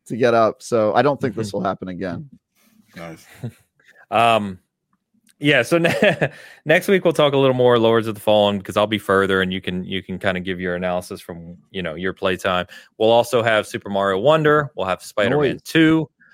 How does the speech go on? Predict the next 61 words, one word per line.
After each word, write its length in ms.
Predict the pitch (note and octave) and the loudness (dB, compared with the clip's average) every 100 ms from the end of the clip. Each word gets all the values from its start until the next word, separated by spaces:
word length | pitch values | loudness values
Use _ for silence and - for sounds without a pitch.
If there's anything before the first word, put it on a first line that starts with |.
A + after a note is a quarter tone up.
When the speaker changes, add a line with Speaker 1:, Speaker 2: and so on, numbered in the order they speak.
| _ - | _ 0
Speaker 2:
Um, 500 | G#2 G#2 G2+ F#2+ F#2 | 2 4 2 0 -2
I 100 | A2+ | 0
don't 160 | D3+ D3+ | 2 2
know 100 | C3+ | 2
if 100 | B2+ | 2
any 200 | C3 C3+ | 0 2
of 80 | |
us, 180 | B2+ B2 | 2 2
I 140 | A#2 A2+ | -2 -2
want 260 | A#2 D#3 | 0 0
to 60 | D3 | -2
play 220 | - A2 | 0 2
it. 60 | G2+ | 4
I 60 | G2+ | 2
don't 100 | G#2+ | 0
know 60 | |
if 100 | G#2 | -2
I'll 60 | G#2+ | -2
get 120 | G2+ | -4
to 80 | G#2+ | -6
it 60 | F#2 | -8
this 160 | F#2 | -6
week. 140 | A#2 G2+ | -6 -6
Is 100 | - | -4
Sonic 300 | G#2+ G2+ F2+ | -2 -2 -4
Superstars, 600 | - F#3+ B2+ - E2+ E2+ | -8 -8 -6 -2 -2 -2
remember, 300 | F2+ F2+ F#2 | -8 -6 -6
releases, 600 | F#2 F#2+ F#2+ G2 F2+ - F#2+ | -4 -6 -6 -8 -8 -10 -6
um, 440 | F2+ F2 E2+ E2 _ _ _ | -4 -4 -8 -16 _ _ _
alongside 600 | G2+ F#2+ F#2 - B2+ C3 | -4 -4 -2 0 0 0
Super 200 | G2+ F2+ | -6 -10
Mario 260 | E2 E2 D#2+ | -6 -6 -6
Wonder. 200 | E2 E2 | -10 -8
We 100 | F2 | -4
basically 360 | G2+ G2 F#2 | -4 -4 -6
get 200 | F2 F#2 | -6 -6
two 140 | - G#2+ | -6 -6
D 120 | G2+ | -2
Mario 340 | G2 G2 G2 | -2 0 -2
and 100 | F2 | -4
Sonic 320 | - G2+ F#2+ | -4 -4 -6
at 80 | F2 | -10
the 60 | - | -14
same 180 | F#2+ F2 | -12 -6
time, 180 | G2+ | -6
which 160 | F#2+ - | -6 -10
is 100 | - - | -14 -4
awesome. 400 | B2+ B2+ C#3 C3+ _ - - - _ | -2 -2 -6 -14 _ -20 -20 -20 _
Um, 540 | A2+ A2 A2 G#2+ G2+ - _ - _ | 0 2 2 0 -6 -12 _ -20 _
so 140 | - C#3+ | -2 2
we'll 120 | D3 | 2
have 80 | D#3 | 4
a 60 | |
lot 180 | C#3+ B2+ | 2 0
to 80 | A#2 | 0
talk 160 | B2 A2 | -2 2
about 160 | G#2+ | 0
next 220 | G2 - | 0 -6
week, 180 | F2+ E2 | -12 -14
of 80 | D#2+ | -12
course. 320 | F#2+ E2 - | -8 -8 -10